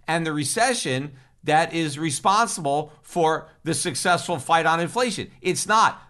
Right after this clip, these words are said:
Those things in and of themselves are not what's driving inflation lower. It's the Fed's inflation battle that is driving inflation lower, but is also driving economic growth lower and unemployment higher.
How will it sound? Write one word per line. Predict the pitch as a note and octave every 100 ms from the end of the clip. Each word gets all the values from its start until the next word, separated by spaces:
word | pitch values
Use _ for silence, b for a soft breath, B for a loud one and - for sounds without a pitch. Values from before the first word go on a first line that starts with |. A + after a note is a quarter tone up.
| -
Those | A#2+ G3+ C#4 C4+ -
things | G#3 F3+ F3 -
in | - G3
and | F3+
of | D#3+
themselves | C#3+ C3 - A3+ D4 D#3 A#2+ A#2+ - b b
are | D#3+
not | D#3+ F3 F3+ D3+
what's | D#3+ -
driving | E3+ D#3+ E3 D#3+
inflation | D#3+ B2+ D#3+ D3+ - D3
lower. | F3+ A#3+ C#3 - -
It's | F#3 F#3
the | - E3+
Fed's | - G#3 F#3+ C#3 -
inflation | D#3 C3+ - G3+ F#3+ - C3+
battle | A2 D#3 A#3 C4+ C#3 A2 - b b
that | D#3 D3+
is | B2+
driving | A#2+ E3+ F3 D#3+ D3+ -
inflation | D#3+ C3 - F#3+ F#3 - D3+ C3
lower, | F3+ C4 E3+ A#2+ B2 B B
but | E3 D#3+
is | D3
also | E3+ G3 A#3 A3+ F3+
driving | B2+ E3 E3+ D3+ D#3+ D3+ - b b
economic | F#3+ F#3+ F3 F3+ F#3 D3+
growth | D3+ D#3 C3+
lower | D3 G3+ B3 D3+ D3 - B
and | E3 E3
unemployment | E3+ F3+ E3+ F3 F3 D#3 D3+
higher. | - A3 B3+ B2+ B2